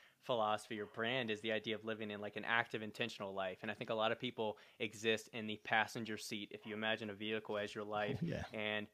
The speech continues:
Speaker 1: you're getting driven around and you're just in this passenger seat, you don't get to control the music, the A C, where you're going, any of this. You're just sitting there. And a lot of people exist in that realm and in that situation. And I th-, think the more that we can be, uh, active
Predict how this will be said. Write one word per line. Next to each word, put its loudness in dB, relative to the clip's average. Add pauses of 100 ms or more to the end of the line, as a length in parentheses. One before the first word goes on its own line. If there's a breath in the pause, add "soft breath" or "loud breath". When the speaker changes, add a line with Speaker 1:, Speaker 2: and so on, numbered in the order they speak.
(140)
Speaker 1:
you're 2
getting 4
driven 4
around 8
and -2
you're 2
just 0
in -2
this -6
passenger 4
seat, 0
you 0
don't 2
get 4
to 2
control 4
the -2
music, 0
the 2
A 6
C, 2
where 2
you're 4
going, 4
any 2
of -2
this. 2
You're 0
just 0
sitting 0
there. -6 (340 loud breath)
And 4
a 6
lot 8
of 0
people 0
exist 0
in -2
that 0
realm 2
and -2
in -4
that -2
situation. -2 (300 soft breath)
And 2
I 4
th-, 0 (100)
think -2
the 0
more 0
that 0
we -2
can -4
be, -2 (380 soft breath)
uh, 2 (100)
active 2